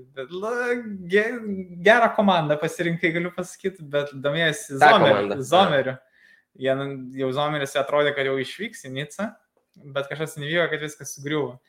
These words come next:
Speaker 2: Tai gerai,
Speaker 1: Nes
Speaker 2: gal
Speaker 1: gi dabar
Speaker 2: Kelnui
Speaker 1: Nicai,
Speaker 2: pasisekė.
Speaker 1: nes Nicai, pala, jeigu nemaišau, gi treniruoja šitas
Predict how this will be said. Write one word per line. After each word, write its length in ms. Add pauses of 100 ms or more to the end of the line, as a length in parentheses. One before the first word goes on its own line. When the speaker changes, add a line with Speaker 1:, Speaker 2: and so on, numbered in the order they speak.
(100)
Speaker 2:
Tai 100
gerai, 280
Speaker 1:
Nes 120
Speaker 2:
gal 80
Speaker 1:
gi 80
dabar 220
Speaker 2:
Kelnui 100
Speaker 1:
Nicai, 140
Speaker 2:
pasisekė. 380 (100)
Speaker 1:
nes 220
Nicai, 320
pala, 280
jeigu 160
nemaišau, 600 (460)
gi 140
treniruoja 640
šitas 460